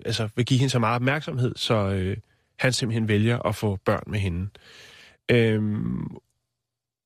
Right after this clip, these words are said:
hun har også, øh, alt, hvad Justin Bieber ligesom har haft sit navn på. Øh, det er, øh, de kommercielle produkter, øh, det er merchandise, det er D V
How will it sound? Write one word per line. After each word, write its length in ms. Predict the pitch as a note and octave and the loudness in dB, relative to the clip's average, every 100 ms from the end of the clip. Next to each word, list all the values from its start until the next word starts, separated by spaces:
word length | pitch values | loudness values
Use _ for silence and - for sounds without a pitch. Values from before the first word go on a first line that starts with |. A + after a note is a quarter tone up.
| _ _ _ _ - | _ _ _ _ 2
hun 100 | D3+ | 4
har 180 | E3+ E3 | 4 2
også, 300 | C#3+ D3+ F3+ | 0 0 0
øh, 320 | C3 G#2 D2+ - - | 0 0 -4 -6 -4
alt, 500 | C3 - - - - | -4 -4 -8 -8 -6
hvad 160 | C3 B2+ B2+ | -2 0 2
Justin 280 | A2+ B2 | 0 0
Bieber 280 | G#2 A#2 A#2 | 2 2 4
ligesom 260 | A#2+ A2 A#2 | 2 0 -2
har 200 | G#2 A2 | -2 -2
haft 260 | G2+ G#2 | 0 -2
sit 180 | - A2+ | -2 0
navn 260 | B2 C3 C#3+ | 0 0 -2
på. 320 | C#3 C3 - _ - - _ _ _ _ _ - | -2 -2 -6 _ -20 -20 _ _ _ _ _ -2
Øh, 440 | - A2+ G#2 G2+ - - - - _ - | 2 2 2 -2 -6 -10 -16 -20 _ 2
det 200 | C3+ G2+ | 4 4
er, 200 | G2 E2+ | 0 -2
øh, 120 | E2 - - | -4 -4 -6
de 80 | G2 | -4
kommercielle 440 | - G#2+ G2+ F#2 | 0 2 2 0
produkter, 520 | - A#2+ A2+ A2 B2+ B2+ - | 0 0 2 2 0 -2 -2
øh, 460 | G2 F#2+ D2+ A1+ - - - | -2 0 0 -4 -8 -12 0
det 60 | B2 | 2
er 40 | |
merchandise, 600 | G#2+ A2+ C#3+ B2 A2 A2 | 4 2 2 0 0 -2
det 120 | A2+ | -2
er 40 | G#2 | 0
D 100 | |
V 100 | - | 0